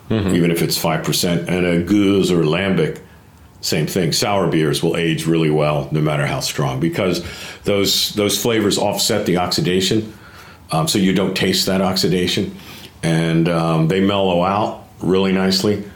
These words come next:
Speaker 2: Um, the smoked beers, in a way, sort of don't seem to change too much at all. I've had, like, an Alaskan smoked porter, which is, uh, s-, they're smoked over alder wood, which is what the
Speaker 1: Mm-hmm.
Speaker 2: Es-, Eskimos use to, um, to cook fish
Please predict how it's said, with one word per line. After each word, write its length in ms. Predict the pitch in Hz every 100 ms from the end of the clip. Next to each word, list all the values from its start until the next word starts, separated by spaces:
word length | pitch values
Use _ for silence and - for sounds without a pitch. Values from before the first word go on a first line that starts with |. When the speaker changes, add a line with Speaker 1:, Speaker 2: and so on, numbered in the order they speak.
| - - - - - -
Speaker 2:
Um, 340 | 80 78 78
the 60 | 82
smoked 280 | - 185 202
beers, 240 | 208 156
in 60 | 113
a 40 |
way, 220 | 110 127
sort 320 | - - 123 120
of 80 |
don't 220 | - 131 -
seem 220 | 143 135
to 60 |
change 360 | - 120 120 117
too 100 | 123
much 220 | 107 98
at 80 | 98
all. 420 | 101 85 - - - - - - - - - - - -
I've 160 | 98
had, 160 | 110 104
like, 160 | 104 104
an 80 |
Alaskan 480 | 90 95 98 - 82
smoked 400 | 82 - 90 82
porter, 420 | - 95 85 71
which 220 | 71 71 73
is, 260 | 69 78 -
uh, 200 | 73 71
s-, 180 | - -
they're 160 | 78
smoked 320 | - 92 85
over 180 | 80 71
alder 340 | 80 82 80 67
wood, 280 | 67 62
which 180 | 64 69
is 140 | 71 71
what 140 | 69
the 160 | 65 65
Speaker 1:
Mm-hmm. 640 | 65 - - - - 107
Speaker 2:
Es-, 240 | 85 85 87
Eskimos 640 | 87 - 80 78 73 71
use 280 | 69 69 -
to, 260 | 69 69 69
um, 340 | 65 65 62 - - - - - - - - - - -
to 120 | 120
cook 240 | - -
fish 600 | - 123 107 82 - -